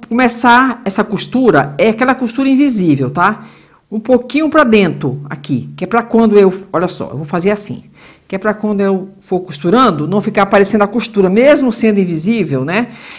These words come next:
Ela pode, não, pode não aparecer.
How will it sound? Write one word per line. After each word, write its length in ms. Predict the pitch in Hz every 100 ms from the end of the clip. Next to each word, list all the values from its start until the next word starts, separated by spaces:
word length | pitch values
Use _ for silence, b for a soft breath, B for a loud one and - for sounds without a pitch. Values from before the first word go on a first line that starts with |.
| B B
Ela 280 | 160 175 185
pode, 680 | 185 180 190 190 220 190 160
não, 80 | 190
pode 280 | - 208 202
não 100 | 196
aparecer. 600 | 220 226 - 107 80